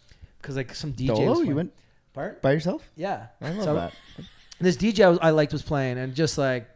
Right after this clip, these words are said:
Speaker 1: I just screwed up. I shouldn't have went. It was, it was just not good. The vibe was bad. It was like an underground, like, Asian trance party almost. Just, like,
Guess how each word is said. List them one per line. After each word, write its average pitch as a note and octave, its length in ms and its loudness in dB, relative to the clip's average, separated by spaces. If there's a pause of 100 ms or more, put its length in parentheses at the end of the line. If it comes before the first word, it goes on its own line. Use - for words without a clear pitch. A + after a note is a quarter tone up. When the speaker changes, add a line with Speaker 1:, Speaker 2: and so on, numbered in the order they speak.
(720)
Speaker 1:
I C3+ 60 -4
just D#3+ 240 0
screwed A#2 360 -2
up. F#2+ 140 -8
I A#2+ 60 -4
shouldn't C3+ 360 -2
have A#2 60 -4
went. G2 200 -4
It B2+ 60 -6
was, C3+ 180 -2 (240)
it D3 60 -4
was C3 200 -2
just A#2+ 180 -4
not D3+ 300 0
good. C#3 220 2
The A#2+ 60 -6
vibe C3 280 0
was B2+ 100 -4
bad. B2+ 500 0 (600)
It - 60 -16
was C3 100 -6
like C#3 200 0 (320)
an C3 180 -8
underground, C#3 420 0
like, B2+ 240 -6
Asian C3 400 -6
trance B2 480 -6
party B2+ 380 2
almost. B2+ 420 -2
Just, - 160 -2
like, C3 220 -2